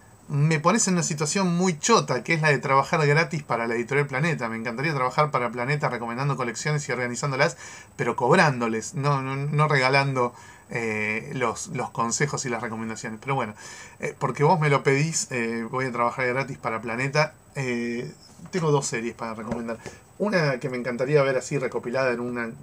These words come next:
en un coleccionable con tapa dura, con buenos textos y que salga todas las semanas en los kioscos y demás, sería Valerian, ¿no? Tener un, una edición completa de Valerian en castellano accesible,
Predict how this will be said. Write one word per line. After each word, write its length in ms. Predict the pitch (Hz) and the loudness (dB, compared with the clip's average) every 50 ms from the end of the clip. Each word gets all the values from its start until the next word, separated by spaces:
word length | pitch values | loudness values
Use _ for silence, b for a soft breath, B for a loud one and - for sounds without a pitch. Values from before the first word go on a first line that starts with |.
| 143 147 - - 147 | -16 -16 -14 -14 -12
en 80 | 131 131 | -10 -8
un 80 | 135 139 | -6 -4
coleccionable 720 | 139 131 123 117 - - 127 117 127 131 131 127 123 113 B B B B B B - - | -4 -4 -4 -4 -6 -8 -6 -2 0 2 2 2 0 -4 B B B B B B -16 -12
con 160 | - 117 117 | -8 -8 -4
tapa 220 | 113 127 113 - 120 | -4 -4 -2 0 2
dura, 420 | 120 127 131 135 131 131 123 113 | 2 2 2 4 2 2 0 0
con 140 | 113 113 113 | -2 -4 -4
buenos 280 | 120 123 123 120 - - | -2 -2 -2 -4 -6 -2
textos 500 | - 131 127 - - - 120 107 - B B B B B B B | -2 -2 -2 -4 -6 -6 -6 -6 -6 B B B B B B B
y 160 | - - 117 | -12 -12 -12
que 140 | - - 123 | -10 -10 -10
salga 320 | - - 131 131 127 117 110 | -6 -6 -4 -2 -2 -4 -2
todas 160 | 127 123 120 | -4 -4 -4
las 80 | 117 | -4
semanas 420 | - - 120 123 123 127 123 - - | -6 -6 -6 -6 -6 -6 -6 -8 -8
en 60 | 120 | -8
los 100 | 113 107 | -10 -10
kioscos 500 | - - 147 135 135 127 - - 120 - 127 | -6 -4 -2 -2 -2 -2 -4 -10 -10 -8 -8
y 20 | |
demás, 300 | 113 113 127 160 165 - B B B B B | -6 -2 -2 -4 -4 -6 B B B B B
sería 480 | - - - 123 123 127 120 127 - - - - - | -12 -8 -6 -4 0 0 0 0 -2 -8 -18 -18 -6
Valerian, 640 | - 135 123 120 120 120 120 117 107 98 101 107 117 | -2 -2 2 2 2 4 4 2 0 -2 -6 -8 -6
¿no? 180 | 143 202 240 | -6 -6 -6
Tener 220 | - - 139 127 131 | -6 -8 -10 -8 -8
un, 340 | 131 127 127 143 156 165 | -8 -10 -10 -12 -10 -10
una 120 | 143 135 127 | -8 -4 -4
edición 340 | 127 123 - - 151 143 131 | -4 -4 -4 -4 -6 -4 -4
completa 400 | 139 123 120 139 143 147 147 135 | -6 -6 -2 -2 -2 0 2 0
de 80 | 120 | 0
Valerian 340 | 117 113 113 117 123 139 139 | 0 0 -2 -2 -2 -2 -4
en 80 | 131 120 | -4 -6
castellano 460 | 151 - - 127 - - 139 139 131 | -8 -10 -10 -10 -4 -2 -2 -2 -2
accesible, 680 | 117 - - - - - 156 147 147 151 151 156 160 | -6 -6 -10 -10 -8 -6 -2 -2 0 2 2 0 0